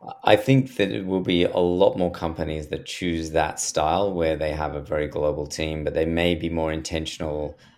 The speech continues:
about choosing two or three countries or, or regions.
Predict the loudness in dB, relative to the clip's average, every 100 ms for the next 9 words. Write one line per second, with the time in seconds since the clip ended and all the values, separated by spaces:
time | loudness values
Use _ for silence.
0 | _ -8 -2 0 0 -4 -6 -4 -6 -6
1 | -6 -6 -6 -8 -6 -4 -4 -4 -6 -4
2 | -6 -6 -8 -6 -6 -4 -4 -4 -4 -6
3 | -6 -10